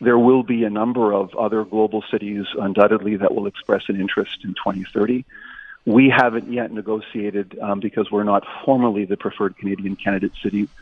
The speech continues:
what's referred to as the multi-party agreement. And this is the agreement between the bid organization and, and all the levels of government that deals with the delivery of the games and financial risk.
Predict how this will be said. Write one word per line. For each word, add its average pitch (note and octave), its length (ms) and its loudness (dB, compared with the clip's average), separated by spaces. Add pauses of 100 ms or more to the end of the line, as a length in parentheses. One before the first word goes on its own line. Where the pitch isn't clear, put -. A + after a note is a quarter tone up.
(180)
what's - 260 -6
referred G#2 440 0
to G2+ 120 2
as G2 120 2
the G2+ 80 2
multi-party G2 800 2
agreement. A#2 400 -2 (400)
And A#2+ 100 2
this C3 140 4
is A#2+ 100 0
the A2 140 2
agreement G2+ 360 0
between G2+ 420 -2
the F#2+ 60 0
bid G2+ 160 4
organization G2 720 0
and, F#2+ 220 -4
and F#2+ 220 -4
all A#2 280 4
the A2 60 0
levels F#2+ 380 2
of F#2 100 -4
government G2 460 -4 (100)
that G#2+ 160 -10
deals G#2 320 -6
with G2 140 -4
the - 80 -6
delivery G2 400 -12
of G2 100 -8
the G2 60 -10
games G2 400 -6
and F2+ 180 -12
financial F#2+ 440 -6
risk. A2 260 -2